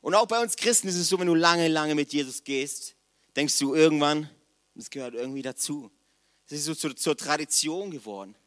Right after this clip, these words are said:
Es ist so stinknormal, am Sa-, Sonntagabend um siebzehn Uhr hier in Singen im I C F zu sein. Es ist so normal.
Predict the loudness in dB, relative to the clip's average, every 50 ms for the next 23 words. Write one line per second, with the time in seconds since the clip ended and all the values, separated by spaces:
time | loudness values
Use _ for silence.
0 | _ _ _ _ -10 -6 -6 -4 -2 -2 -4 -4 -4 -6 -6 -6 -6 -6 -6 -6
1 | -4 -4 -2 0 0 0 0 0 -2 0 0 0 0 0 0 -2 -2 -2 -2 -2
2 | -2 -4 -6 -8 -8 -8 -6 -6 -6 -6 -4 -4 -2 -2 -2 -4 -6 -8 -10 -8
3 | -8 -10 -12 -12 -12 -12 -10 -10 -10 -8 -6 -6 -6 -6 -8 _ _ _ _ -16
4 | -12 -6 -2 2 4 6 6 6 4 2 2 2 2 2 2 2 2 0 -2 -4
5 | -4 -8 -10 -12 -14 -14 -16 -18 -16 -14 -12 -10 -8 -6 -6 -4 -2 -2 0 2
6 | 2 2 2 2 0 -2 -2 -6 -8